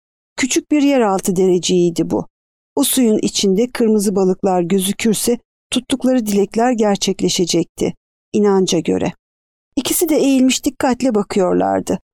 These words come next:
O anda ikisi için de balıkları görmek çok önemliydi. Nermin balıkları görmezlerse kötü bir şeyler olacağından korkuyordu.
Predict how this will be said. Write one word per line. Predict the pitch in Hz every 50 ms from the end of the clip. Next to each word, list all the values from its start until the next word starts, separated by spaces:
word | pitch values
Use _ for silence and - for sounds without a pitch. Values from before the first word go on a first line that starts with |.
| _ _ -
O | 294 294
anda | 240 247 226 196 190 180 220
ikisi | - - 226 - 262 - - 269 254
için | 240 - - 196 190
de | 190 196 185
balıkları | 214 220 208 220 - 214 196 196
görmek | 185 196 196 190 180 196 226 254 - -
çok | - 208 190 - -
önemliydi. | 202 180 180 180 175 180 180 180 180 185 180 - 196 190 _ _ _ _ _ _ _ _ _ - -
Nermin | 240 262 262 269 269 285 311 285 247
balıkları | 254 247 240 247 - 254 262 254
görmezlerse | 247 208 240 233 233 233 233 240 240 233 214 233 240 233 226 - - 262
kötü | 254 - 247 - 247 214
bir | 208 196
şeyler | - - 202 185 185 185 180 -
olacağından | - - 208 202 190 - 196 185 185 185 185 214 240 262
korkuyordu. | 247 - - 208 190 180 - - 190 175 170 165 - 180 - - 190